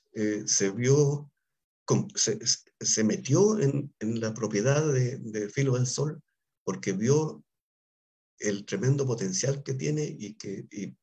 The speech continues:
y piensa que, eh, está pensando primero que en el futuro puede tener una muy buena, eh, posibilidad para explotar todos esos yacimientos, y por otro lado, eh,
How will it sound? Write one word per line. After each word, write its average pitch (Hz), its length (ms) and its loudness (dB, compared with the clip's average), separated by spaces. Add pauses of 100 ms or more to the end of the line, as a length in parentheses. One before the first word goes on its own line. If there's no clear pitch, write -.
(320)
y 90 160 -10
piensa 131 460 2
que, 104 300 -4 (440)
eh, 90 360 -2 (260)
está - 240 -4
pensando 120 500 2
primero 127 360 2
que 139 60 4
en 120 80 2
el 117 100 -4
futuro 135 420 0
puede 120 200 -2
tener 117 240 -2
una 110 180 0
muy 117 180 0
buena, 117 460 -4 (720)
eh, 92 580 -6 (1000)
posibilidad 110 680 4
para 95 160 0
explotar 120 420 -2
todos 117 200 -4
esos 117 120 -4
yacimientos, 143 720 -4 (420)
y 104 60 -8
por 117 160 -4
otro 123 200 -2
lado, 131 540 2 (360)
eh, 101 320 -6